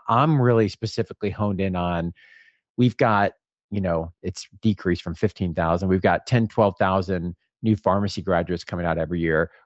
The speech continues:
What can we be doing for everyone that says,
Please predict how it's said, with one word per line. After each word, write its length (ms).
What 360
can 240
we 160
be 160
doing 600
for 200
everyone 480
that 180
says, 580